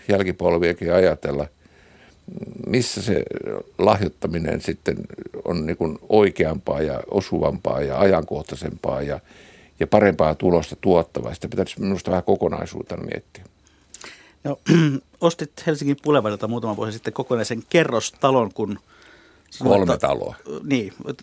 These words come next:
Speaker 2: lopulta kolme taloa, kun olit etsiskelemässä sopivaa asuntoa itsellesi. Onko kivaa olla tällainen rikas monimiljardööri, joka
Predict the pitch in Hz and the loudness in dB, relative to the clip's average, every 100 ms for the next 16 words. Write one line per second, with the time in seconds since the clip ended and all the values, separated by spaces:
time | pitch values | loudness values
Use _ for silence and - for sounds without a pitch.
0 | - 131 151 135 131 151 151 127 127 127 | -14 -4 -2 0 2 4 4 2 4 4
1 | 123 123 131 123 175 - 143 - 135 127 | 2 0 -2 -2 -4 -4 -6 -2 -2 -2
2 | - 165 143 123 127 151 - 127 110 113 | -2 0 2 4 4 4 4 2 2 0
3 | 135 - 117 117 - - - - - - | 0 -4 -6 -6 -10 -16 -20 -20 -20 -20
4 | - _ - 208 190 - 214 196 147 117 | -20 _ -4 -2 -2 0 2 6 6 6
5 | 117 117 101 110 117 117 147 113 127 135 | 4 4 2 0 2 2 2 0 2 2
6 | 117 113 120 123 139 | 4 2 0 0 -2